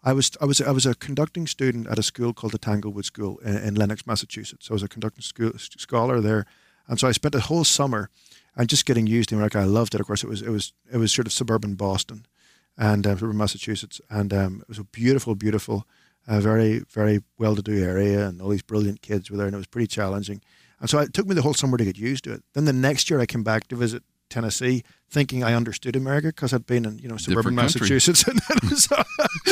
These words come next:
Speaker 1: so, so I had to tear up that manual and start again. <laughs>
Speaker 2: Yeah, different country. So again, how old were you?
Speaker 1: That was at twenty, twenty and twenty-one.
Speaker 2: Twenty-one, twenty.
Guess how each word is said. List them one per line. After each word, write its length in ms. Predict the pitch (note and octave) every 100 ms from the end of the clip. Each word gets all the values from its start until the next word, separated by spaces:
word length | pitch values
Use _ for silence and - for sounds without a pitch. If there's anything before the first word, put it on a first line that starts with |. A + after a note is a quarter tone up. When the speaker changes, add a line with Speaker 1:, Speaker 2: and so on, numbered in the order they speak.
| G#4
Speaker 1:
so, 260 | - - C4 - F4+ F4+
so 120 | B3+
I 60 | E3+ G#3+ F#3+ F#3+
had 100 | G#3+
to 80 | F#3
tear 240 | - E3+
up 120 | C#3+
that 220 | C#3 C#3 D#3
manual 340 | D3 D3+ C3+
and 100 | C3
start 240 | - D3
again. 380 | C#3+ C#3+ D3 D#3
<laughs> 1500 | - C4+ A#3 B3 A3 - A3+ - A#3+ A3+ - - - C#3 C3+
Speaker 2:
Yeah, 320 | G2 G2 F#2+ F2+ - - - _ -
different 300 | G#2 - -
country. 420 | A2 A2 G2+ F#2 _ _ _
So 140 | - E3
again, 180 | B2+ A#2+
how 180 | B2
old 120 | C#3+ C#3+
were 160 | C#3
you? 180 | D#3+ G#3 _ _ -
Speaker 1:
That 100 | C#3+
was 180 | C#3+ B2+
at 140 | A#2
twenty, 380 | - B2+ C3 B2+
twenty 400 | - - C#3 C#3+
and 100 | B2+
twenty-one. 480 | G#2+ A#2 G#2+ G2+ F#2
Speaker 2:
Twenty-one, 340 | F#2 F#2 F2 E2+
twenty. 200 | F2